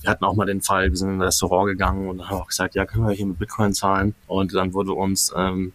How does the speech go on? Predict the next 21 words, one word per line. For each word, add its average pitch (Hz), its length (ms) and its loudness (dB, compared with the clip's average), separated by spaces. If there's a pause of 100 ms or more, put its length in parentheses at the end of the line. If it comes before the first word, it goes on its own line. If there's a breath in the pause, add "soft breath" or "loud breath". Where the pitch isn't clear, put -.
ein, 90 400 -2 (100)
ähm, 90 360 -8 (280)
ja, 92 280 2
Zettel 117 320 2
gebracht, 107 400 0
der 95 80 2
laminiert 104 500 0
war 104 200 2
mit 95 100 -4
einem 101 160 -4
Q-R-Code. 113 600 2 (200)
Und 101 140 2
in 110 120 2
diesem 110 240 0
Q-R-Code 107 540 0
war 101 100 2
einfach 101 220 -4
eine 98 120 -4
statische 101 480 0
Bitcoin-On-Chain-Adresse 98 1200 -2
drauf. 98 440 0